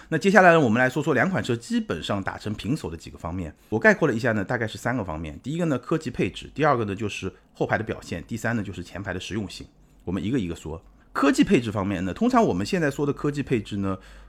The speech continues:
不太是指这辆车的动力啊、底盘啊这种传统汽车的方面，尽管它们里面也有很多科技，对吧？也有很多技术的元素。我们通常说的科技配置呢，可能就是指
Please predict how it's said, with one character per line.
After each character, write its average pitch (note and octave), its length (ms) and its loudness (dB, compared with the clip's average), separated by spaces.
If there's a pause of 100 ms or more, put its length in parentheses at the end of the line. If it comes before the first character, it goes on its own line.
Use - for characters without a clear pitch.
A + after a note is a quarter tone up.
(540)
不 D#3+ 80 2
太 G#3 180 8
是 C#3 200 0
指 - 260 -10
这 B2+ 120 -2
辆 G2+ 180 0
车 G#2 160 -4
的 G2 80 0
动 G#2+ 260 -2
力 F#2+ 140 -2
啊、 F2 200 0
底 E2 200 -10
盘 F2 180 -6
啊 G2+ 80 -2
这 G2+ 100 -6
种 F#2 160 -4
传 F2 300 -6
统 G2 220 -4
汽 - 200 -8
车 F#2+ 220 -8
的 E2+ 240 -6
方 F2+ 220 -8
面， F#2+ 200 -6 (320)
尽 G#2 140 -6
管 F#2 120 0
它 G2+ 120 -6
们 G2+ 320 -2
里 F2 140 -8
面 F#2+ 120 -2
也 F#2 60 -2
有 G2+ 80 -2
很 E2+ 80 -12
多 D#2+ 100 -8
科 F2 220 -8
技， F2 160 -10
对 G2 160 -4
吧？ F#2 220 -4
也 F#2+ 80 -6
有 F#2+ 40 -4
很 F2 80 -8
多 E2+ 140 -6
技 B2 140 -6
术 G#2 120 -8
的 D2+ 80 -8
元 D2 220 -10
素。 - 180 -14 (280)
我 - 80 0
们 G3+ 100 2
通 C4 100 6
常 B3 120 6
说 A#3 120 4
的 G3+ 80 4
科 G3 120 4
技 F3+ 100 0
配 D#3 160 2
置 A2+ 140 -4
呢， G#2 120 2
可 F#2+ 140 -6
能 G2 100 0
就 D#3 120 0
是 D#3 120 -4
指 F2+ 380 -4